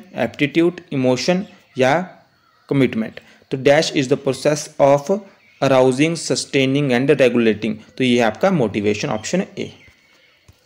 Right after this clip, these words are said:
The children whose I Q of is above एक सौ चालीस will be mental retard, genius, idiot, normal। जो बालक का जिसका बुद्धि लिब-, लिबिद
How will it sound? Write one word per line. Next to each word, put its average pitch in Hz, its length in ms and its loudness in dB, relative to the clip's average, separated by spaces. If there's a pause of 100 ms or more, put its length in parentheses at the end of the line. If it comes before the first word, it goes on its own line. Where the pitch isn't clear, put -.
(1800)
The 165 100 0
children 185 440 6
whose 185 140 8
I 165 160 6 (140)
Q 185 180 4
of 156 280 6 (200)
is 160 140 2
above 165 320 4 (100)
एक 151 100 -2
सौ 156 80 -2
चालीस 147 440 0
will 143 260 2
be 117 120 0 (360)
mental 135 320 2
retard, 147 520 2
genius, 135 440 0
idiot, 135 400 0
normal। 110 340 2 (760)
जो 143 100 0
बालक 156 360 4
का 170 100 2
जिसका 156 240 2
बुद्धि 151 320 4
लिब-, 143 360 4
लिबिद 143 680 2